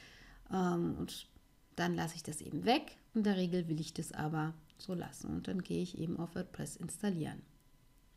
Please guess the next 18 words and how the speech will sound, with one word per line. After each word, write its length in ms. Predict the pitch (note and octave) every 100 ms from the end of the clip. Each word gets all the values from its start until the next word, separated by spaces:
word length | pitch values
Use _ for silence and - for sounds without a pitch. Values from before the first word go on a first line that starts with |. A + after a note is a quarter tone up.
| - - - - _ _ - _ _ _ _ _ _ _ _ _ _ - - - - - - _ _ _ - - _ - - _ - - - -
So, 140 | - -
und 120 | -
das 140 | -
war's 220 | A#3 D4
auch 140 | E4 D#4+
schon. 320 | - D4 D4
Und 200 | A3 G3
hier 240 | - A3
bin 180 | G3+ F#3+
ich 160 | F#3 -
im 140 | F3
Dashboard 640 | F3 A#3+ - - A3+ A3+ A3+ - - - - -
und 460 | - F#3 F#3 F3+ - -
nun 160 | G3+ G3+
zeige 320 | - F3 F3
ich 120 | F#3
dir 160 | - F3+
gleich, 580 | F3+ E3 D#3+ E3 -